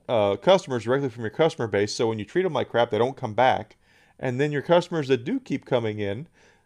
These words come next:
you badger them constantly for, for nonsense things like reservations and subscription cards. And you wanna know why you're going out of business? You wanna know why your stores are closing?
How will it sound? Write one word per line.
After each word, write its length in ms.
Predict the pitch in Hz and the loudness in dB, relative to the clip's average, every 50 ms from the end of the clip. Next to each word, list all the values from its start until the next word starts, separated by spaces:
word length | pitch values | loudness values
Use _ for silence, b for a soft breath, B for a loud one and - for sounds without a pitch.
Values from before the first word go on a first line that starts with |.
| b b _ | b b _
you 160 | - 143 147 127 | -6 -4 -4 -4
badger 480 | 113 - 143 156 202 247 208 214 196 | 0 6 6 8 8 6 4 0 0
them 160 | 175 190 165 | 0 -2 -4
constantly 640 | 143 - 165 190 220 180 - - 139 92 117 127 135 | -4 -4 -4 -2 -2 -4 -6 -8 -6 -4 -4 -4 -4
for, 480 | 139 - 135 127 123 120 117 117 117 117 _ | -4 0 0 2 2 4 2 0 -2 -4 _
for 400 | _ - 127 117 110 107 104 101 - _ _ _ _ _ _ _ - | _ -2 0 0 0 0 -2 -6 -10 _ _ _ _ _ _ _ -12
nonsense 720 | 127 120 113 131 160 208 202 - - 156 131 120 - - | -6 -2 2 4 4 2 2 -2 -4 -4 -4 -4 -4 -6
things 340 | - 117 110 107 123 127 131 | 0 0 0 0 0 -2 -2
like 140 | 117 107 | -2 0
reservations 600 | 110 127 156 156 151 127 139 151 147 - 139 123 | 0 0 -2 -2 0 0 0 -2 -2 -4 -12 -12
and 120 | 120 107 98 | -12 -12 -12
subscription 420 | 98 - 143 170 - - 165 117 | -10 -10 -10 -10 -10 -10 -12 -12
cards. 420 | 110 120 87 - - - - - _ _ _ _ _ _ _ _ _ - | -8 -8 -8 -8 -10 -16 -18 -20 _ _ _ _ _ _ _ _ _ -6
And 140 | - 139 135 | -4 -2 0
you 80 | 143 | 4
wanna 140 | 180 214 214 | 4 6 6
know 80 | 208 190 | 6 6
why 160 | 185 196 196 | 8 8 8
you're 120 | 190 180 | 6 6
going 140 | 170 185 190 | 4 6 6
out 100 | 185 175 | 6 4
of 80 | 175 151 | 4 4
business? 420 | 175 202 208 247 277 262 - - - | 4 2 2 2 -4 -8 -8 -8 -2
You 80 | - | 2
wanna 160 | 175 220 240 247 | 4 4 6 6
know 100 | 233 208 | 6 8
why 160 | 196 214 226 | 8 8 8
your 140 | 233 202 - | 6 2 -2
stores 340 | - - 185 190 202 185 | -2 0 0 2 2 0
are 60 | 196 - | -2 -4
closing? 500 | - 170 165 175 196 196 240 277 269 | -2 0 0 0 0 -2 -4 -8 -10